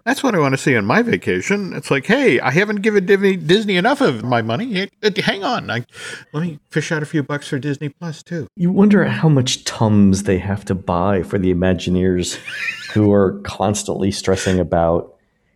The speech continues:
Speaker 2: theming and place setting and stuff like that.
Speaker 1: The upside is it is only a projection.
Speaker 2: It's only for a day.
Speaker 1: There you go. You turn off the lamp, it goes away. So
Speaker 2: Fair enough.
Speaker 1: Mm.
Speaker 2: All right, so let's do a couple of listener questions. Here's one from Mallory,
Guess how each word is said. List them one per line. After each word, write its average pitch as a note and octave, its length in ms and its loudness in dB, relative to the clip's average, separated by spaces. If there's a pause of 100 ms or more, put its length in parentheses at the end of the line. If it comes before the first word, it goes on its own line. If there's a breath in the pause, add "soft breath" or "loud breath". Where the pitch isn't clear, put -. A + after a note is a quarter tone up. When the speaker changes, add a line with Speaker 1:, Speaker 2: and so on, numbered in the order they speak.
(140)
Speaker 2:
theming F#2+ 800 2
and F2+ 180 0
place F2+ 320 -2
setting F#2 400 0
and F#2 120 0
stuff - 300 -6
like - 240 -4
that. - 360 -2 (160)
Speaker 1:
The A2+ 120 0
upside C3+ 360 -2
is A#2+ 280 0
it A#2 140 0
is C#3 220 0
only C#3 280 -2
a C3 40 0
projection. A#2 720 -4 (140)
Speaker 2:
It's E2+ 140 -4
only G2+ 200 2
for B2 160 0
a A2+ 40 2
day. G2 300 0 (120)
Speaker 1:
There G2+ 120 0
you A2+ 100 2
go. D#3+ 180 0
You F#2+ 200 -2
turn G#2 240 -4
off A#2 140 -4
the A2 80 -4
lamp, G#2+ 240 0
it G2+ 100 -6
goes D#2+ 240 -2
away. E2 300 -6 (240)
So - 120 -18 (160)
Speaker 2:
Fair - 200 -4
enough. - 400 -10
Speaker 1:
Mm. F#2 120 -14
Speaker 2:
All - 80 -18
right, A#2+ 100 2
so A#2+ 80 2
let's A#2 120 4
do - 100 0
a - 20 2
couple A#2+ 220 2
of G2+ 100 0 (120)
listener A2 340 0
questions. F#3 480 2 (340 loud breath)
Here's A#2 200 2
one G#2+ 200 4
from G2 200 2
Mallory, F#3 420 6